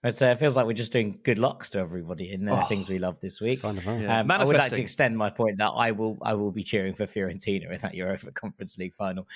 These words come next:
Speaker 1: No
Speaker 2: Yeah.
Speaker 1: disrespect
Speaker 2: Fair
Speaker 1: to
Speaker 2: enough.
Speaker 1: West Ham
Speaker 2: Well, look,
Speaker 1: and
Speaker 3: Well, you
Speaker 2: look,
Speaker 1: Chelsea,
Speaker 3: ranked West
Speaker 1: but
Speaker 3: Ham
Speaker 2: weekend.
Speaker 3: well down, didn't you, to win it?
Speaker 2: Yeah.
Speaker 1: Yeah, yeah, they
Speaker 2: Yeah,
Speaker 1: were
Speaker 2: you
Speaker 1: my, they were my wild card.
Speaker 2: Yeah, we put them, put them
Speaker 1: <laughs>
Speaker 2: quite low down, to be fair, Dean. You corrected us on that. You might be right.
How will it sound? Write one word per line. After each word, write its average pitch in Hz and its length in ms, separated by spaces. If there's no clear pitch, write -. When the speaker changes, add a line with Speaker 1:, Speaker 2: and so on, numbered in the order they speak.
Speaker 1:
No 117 160
Speaker 2:
Yeah. 101 60
Speaker 1:
disrespect 95 760
Speaker 2:
Fair 147 220
Speaker 1:
to - 20
Speaker 2:
enough. 110 160
Speaker 1:
West 95 220
Ham 98 100
Speaker 2:
Well, - 60
look, 202 100
Speaker 1:
and 220 80
Speaker 3:
Well, 127 100
you 139 80
Speaker 2:
look, 135 120
Speaker 1:
Chelsea, 147 40
Speaker 3:
ranked 117 140
West 110 260
Speaker 1:
but 117 80
Speaker 3:
Ham 101 120
Speaker 2:
weekend. 98 260
Speaker 3:
well 107 180
down, 82 240
didn't 90 220
you, 65 100
to - 140
win 85 140
it? 65 140
Speaker 2:
Yeah. 90 300
Speaker 1:
Yeah, 120 220
yeah, 117 160
they - 20
Speaker 2:
Yeah, 120 60
Speaker 1:
were 110 60
Speaker 2:
you 101 40
Speaker 1:
my, 101 160
they 110 180
were 117 60
my 113 120
wild 123 360
card. 101 380
Speaker 2:
Yeah, 107 180
we 107 120
put - 180
them, 110 180
put - 160
them 104 280
Speaker 1:
<laughs> - 80
Speaker 2:
quite 107 200
low 104 160
down, 101 240
to - 100
be 107 60
fair, 104 240
Dean. 104 220
You 95 100
corrected - 340
us 104 140
on 101 80
that. 101 140
You 104 100
might 110 180
be 104 100
right. 98 220